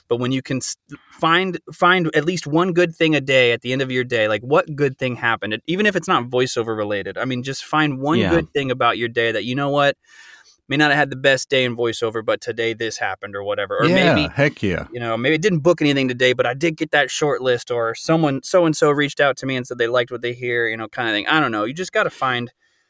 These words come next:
Speaker 2: Yeah.
Speaker 1: one good
Speaker 2: And you
Speaker 1: thing a
Speaker 2: can't
Speaker 1: day to keep, and keep your positive, like, mentality going.
Speaker 2: Yeah.
Speaker 1: And
Speaker 3: Mm.
Speaker 2: And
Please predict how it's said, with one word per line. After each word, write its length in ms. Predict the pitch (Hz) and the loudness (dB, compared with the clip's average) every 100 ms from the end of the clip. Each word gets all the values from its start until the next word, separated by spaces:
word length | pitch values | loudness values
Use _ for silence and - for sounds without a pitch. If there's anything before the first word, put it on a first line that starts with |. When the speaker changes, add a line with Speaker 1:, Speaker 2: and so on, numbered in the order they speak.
| _ - | _ -4
Speaker 2:
Yeah. 260 | 95 87 160 | 0 2 2
Speaker 1:
one 180 | 175 | 2
good 120 | 156 135 | 2 4
Speaker 2:
And 80 | |
you 100 | 156 | 4
Speaker 1:
thing 40 | 143 | 2
a 180 | 196 190 | 2 2
Speaker 2:
can't 40 | |
Speaker 1:
day 160 | 113 110 | 2 -2
to 80 | 107 | -6
keep, 300 | - 131 - _ _ - | -6 -8 -8 _ _ -10
and 140 | 123 117 | -8 -6
keep 280 | - 139 123 | -6 -4 -2
your 140 | 120 | -4
positive, 560 | - 120 117 113 107 117 | -2 -2 -2 -4 -6 -6
like, 160 | 104 | -6
mentality 640 | 110 110 - 107 104 101 | -8 -8 -4 -2 -2 -4
going. 440 | 98 98 101 90 - | -6 -6 -6 -8 -2
Speaker 2:
Yeah. 280 | 110 90 73 | -2 0 0
Speaker 1:
And 280 | 113 95 | 0 0
Speaker 3:
Mm. 40 | 101 | 2
Speaker 2:
And 220 | 131 | 2